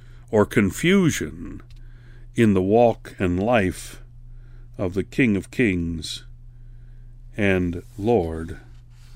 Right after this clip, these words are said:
of Lords. The re-, the record's been made, and this is the record,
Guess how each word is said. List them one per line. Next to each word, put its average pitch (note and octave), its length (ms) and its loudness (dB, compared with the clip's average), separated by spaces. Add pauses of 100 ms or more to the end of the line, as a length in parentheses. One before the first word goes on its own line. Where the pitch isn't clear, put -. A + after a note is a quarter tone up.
(120)
of F#2 160 -8
Lords. E2 540 -2 (1120)
The G#2+ 100 -2
re-, G#2+ 260 4
the G#2 220 0
record's B2 400 4
been A2+ 200 4
made, G2 500 2 (540)
and F#2+ 200 -4
this A2+ 280 0
is C3+ 280 2
the G2+ 80 2
record, F#2 540 -2